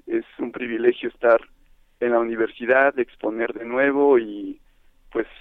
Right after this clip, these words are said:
esto es la universalidad de la universidad, ¿no? La apertura en, en un área de ingeniería hacia las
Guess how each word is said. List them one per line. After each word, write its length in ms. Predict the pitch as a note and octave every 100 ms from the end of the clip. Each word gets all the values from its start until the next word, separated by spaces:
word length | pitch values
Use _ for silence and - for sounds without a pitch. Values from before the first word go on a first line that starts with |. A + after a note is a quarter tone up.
| -
esto 260 | B2+ - D3+
es 80 | D3+
la 100 | D#3+
universalidad 720 | D3 A#2 - C3 A2+ C3+ C3+
de 80 | C#3
la 120 | A#2
universidad, 760 | G#2+ G2+ F#2+ - A2 C3+ A#2+
¿no? 280 | G#2+ B2+ - - -
La 160 | - E2
apertura 680 | A#2 G#2+ - C3+ C3 B2
en, 280 | A2+ F#2+ - - - - - -
en 100 | A#2
un 160 | B2+ B2
área 240 | C3 C3+
de 80 | A#2+
ingeniería 680 | A#2 A#2 A2 G#2 B2 B2 A2+
hacia 260 | - A#2
las 160 | G#2+